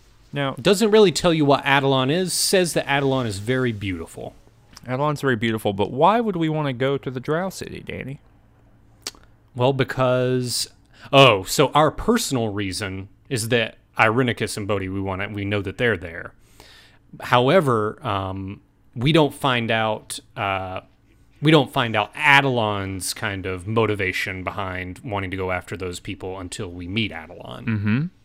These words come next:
Speaker 2: Are you, are you ready to reveal what Adelon is?
Speaker 1: I'm so ready.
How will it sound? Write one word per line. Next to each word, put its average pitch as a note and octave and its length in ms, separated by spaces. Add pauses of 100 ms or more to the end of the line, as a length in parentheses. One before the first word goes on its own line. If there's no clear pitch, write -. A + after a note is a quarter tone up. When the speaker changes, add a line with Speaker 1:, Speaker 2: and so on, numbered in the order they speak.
Speaker 2:
Are B2+ 100
you, A#2 140
are G2+ 80
you G#2 160
ready G#2 240
to F#2+ 280
reveal G#2+ 460
what G#2 160
Adelon G#2 420
is? C#3 240
Speaker 1:
I'm B2 140
so A2 180
ready. F2 360